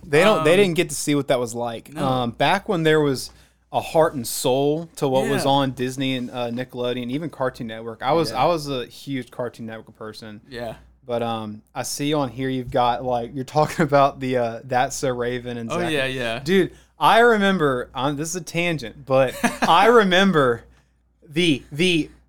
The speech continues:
Speaker 1: earth-shakening crossover episode between That's So Sweet Life of Hannah Montana,
Speaker 2: Oh, yeah,
Speaker 1: where all
Speaker 2: that's
Speaker 1: three
Speaker 2: right.
Speaker 1: of them were in the hotel.
Speaker 2: <laughs>
Speaker 1: And, like,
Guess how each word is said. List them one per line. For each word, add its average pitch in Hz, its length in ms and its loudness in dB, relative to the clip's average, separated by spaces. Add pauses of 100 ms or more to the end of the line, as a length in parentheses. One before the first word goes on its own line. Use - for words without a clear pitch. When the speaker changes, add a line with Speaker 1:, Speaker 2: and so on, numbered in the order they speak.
(160)
Speaker 1:
earth-shakening 190 1800 2 (720)
crossover 185 800 4
episode 127 720 2 (220)
between 156 640 2 (840)
That's 175 680 0
So 180 680 4
Sweet 175 440 -4
Life 160 480 2
of 147 200 2
Hannah 165 300 0
Montana, 147 520 0
Speaker 2:
Oh, 180 280 0
yeah, 160 360 -4
Speaker 1:
where 156 140 6
all 190 280 6
Speaker 2:
that's 151 140 -4
Speaker 1:
three 185 240 4
Speaker 2:
right. 226 40 6
Speaker 1:
of 180 120 -2
them 143 300 4
were 139 200 2
in 190 300 4
the 170 80 4
hotel. 170 600 4
Speaker 2:
<laughs> - 180 0 (560)
Speaker 1:
And, 196 240 -2
like, 170 300 2